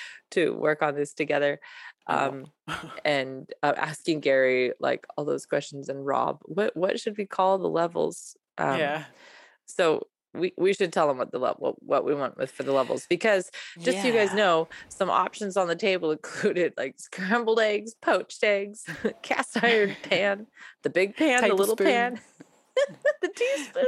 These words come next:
Speaker 2: So, no, the Patreon, our current
Speaker 1: <laughs>
Speaker 2: Patreon now has four levels. So whereas before we just had one option with one amount and one set of benefits, we've now got four. And those levels build on each other. So there's a level that has less benefits that,
Speaker 1: Mm-hmm.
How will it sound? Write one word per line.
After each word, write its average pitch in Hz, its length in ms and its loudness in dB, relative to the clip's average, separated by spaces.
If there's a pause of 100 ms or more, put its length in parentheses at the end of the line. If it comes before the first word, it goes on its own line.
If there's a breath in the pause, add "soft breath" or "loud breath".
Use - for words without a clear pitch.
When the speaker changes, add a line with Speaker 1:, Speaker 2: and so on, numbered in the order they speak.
Speaker 2:
So, 240 280 4 (380 loud breath)
no, 285 160 4
the 254 120 0
Patreon, 269 760 2
our 208 140 4
current 233 360 2
Speaker 1:
<laughs> 202 60 0
Speaker 2:
Patreon 160 300 0
now 143 160 2
has 143 240 -2
four 165 420 4
levels. - 600 -4
So 151 180 2
whereas 180 280 4
before 190 200 -2
we 170 60 2
just 165 200 -4
had 143 180 -2
one 151 260 2
option 131 560 -4 (160)
with 135 140 -2
one 160 180 0
amount 131 400 -4
and 143 140 -4
one 143 180 0
set - 200 -2
of - 40 -14
benefits, 127 380 -4
we've 135 80 -8
now 131 140 -2
got - 180 -4
four. 131 420 0 (400 loud breath)
And 156 300 2
those 185 340 2
levels 170 260 -2
build 160 380 0
on 127 140 -2
each - 200 -6
other. 127 280 0 (100)
So 147 240 0
there's 143 220 0
a 147 60 0
level 151 260 0
that 147 140 -2
has 139 180 -2
less 143 360 0
benefits - 840 -2 (640 loud breath)
that, 156 180 2
Speaker 1:
Mm-hmm. 143 100 4